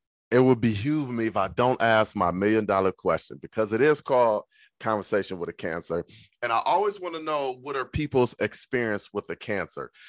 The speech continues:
So do you have any experience with a cancer, man or woman, boy or girl, teacher, student,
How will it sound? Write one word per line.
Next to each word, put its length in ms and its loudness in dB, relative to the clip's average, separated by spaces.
So 220 -10
do 140 -14
you 180 -14
have 280 -4
any 280 -6
experience 560 -10
with 140 -12
a 60 -6
cancer, 440 -6
man 420 -4
or 160 -2
woman, 360 -6
boy 320 0
or 180 0
girl, 360 -6
teacher, 380 -6
student, 420 -4